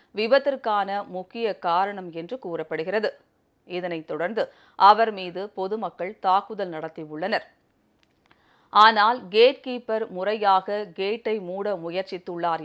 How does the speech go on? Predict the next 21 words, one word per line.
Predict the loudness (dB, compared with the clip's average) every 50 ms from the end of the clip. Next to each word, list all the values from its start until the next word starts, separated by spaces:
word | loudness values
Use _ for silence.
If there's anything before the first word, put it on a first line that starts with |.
| -6
என்றும் | -8 -6 -6 -6 -6 -8 _ _ _ _ _ 4
பள்ளி | 6 6 6 4 2 -4 -6 -8 -8
மூடுந்து | -8 -8 -8 -8 -6 -4 -4 -6 -4 -4 -6
ஓட்டுநர்தான் | -6 -6 -6 -8 -8 -8 -6 -2 -2 0 0 -2 -4 -4 -2 0
கதவை | 0 0 0 -2 -4 -4 -4 -6 -8
மூடக்கூடாது | -8 -6 -4 -4 -4 -4 -6 -8 -4 -2 0 0 0 -2 -6 -8 -8
என | -10 -10 -12 -10
கூறியுள்ளார் | -8 -8 -8 -8 -8 -8 -8 -6 -4 -4 -4 -4 -6 -8 -8
என்று | -4 -4 -4 -4 -4 -8 -20 _ _ _ 0
தொடர்வண்டித்துறை | 2 4 4 4 4 2 -2 -2 -4 -6 -8 -8 -8 -6 -6 -6 -6 -6
அதிகாரிகள் | -6 -4 -4 -2 -4 -4 -4 -8 -10 -8 -6 -6
தெரிவித்துள்ளனர். | -6 -6 -6 -10 -10 -10 -8 -6 -4 -4 -2 -2 -4 -6 -8 _ _ _ _ _ _ _ -2
தொடர்வண்டி | 0 2 2 0 0 -2 -6 -6 -6 -6 -8 -6 -6
வருவதை | -6 -4 -4 -4 -2 -4 -4 -4 -4 -6
அறிந்து | -8 -8 -6 -2 -2 -2 -2 -4 -10 -20 _ _ _ 6
கதவை | 6 6 8 6 4 2 2 -2 -2 -4 -8
மூட | -8 -6 -6 -6 -6 -6
முயன்ற | -6 -6 -6 -6 -6 -8 -8 -6 -6
போது | -6 -4 -2 -4 -4 -6 _ _ _ _ 0 4
பள்ளி | 4 4 4 2 -2 -8 -8 -10
மூடுந்து | -8 -6 -6 -4 -4 -4